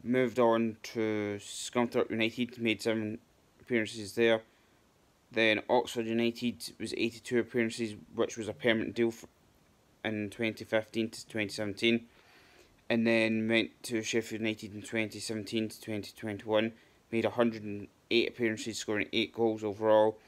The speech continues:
He has played for England from under seventeens to under twenties, making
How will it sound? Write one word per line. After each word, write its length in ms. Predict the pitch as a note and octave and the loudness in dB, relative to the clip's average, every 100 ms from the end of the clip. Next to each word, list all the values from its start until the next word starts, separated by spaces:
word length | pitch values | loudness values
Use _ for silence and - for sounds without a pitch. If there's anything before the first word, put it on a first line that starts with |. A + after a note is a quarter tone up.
| - _ _ _ _ _ - | -20 _ _ _ _ _ -16
He 260 | - A#2+ | -4 0
has 380 | A#2 B2 B2 A#2+ | 6 8 8 4
played 600 | - - A#2 A#2 A#2 A2 | -8 0 6 6 6 0
for 560 | - - - - A2+ - | -10 -10 -14 -4 0 2
England 460 | A#2 B2 B2 A#2+ | 0 2 0 -2
from 380 | - - A2+ G#2+ | -6 -2 0 0
under 480 | - A#2 A2+ G#2+ G#2 A2+ _ _ _ _ _ - | 0 0 2 2 0 -6 _ _ _ _ _ -4
seventeens 540 | A#2+ A#2 - A#2+ A#2+ | -2 -2 -2 -2 0
to 60 | G2+ | -4
under 160 | G2 - - | -6 -12 -6
twenties, 640 | A2+ A#2 A2+ A#2+ A#2 - _ _ _ _ _ _ _ _ _ _ _ _ _ _ _ _ _ _ _ _ _ | 0 0 0 -2 -4 -8 _ _ _ _ _ _ _ _ _ _ _ _ _ _ _ _ _ _ _ _ _
making 840 | B2+ B2 - A#2 A#2 A2+ A2 G#2+ | 0 0 0 0 2 0 -2 -6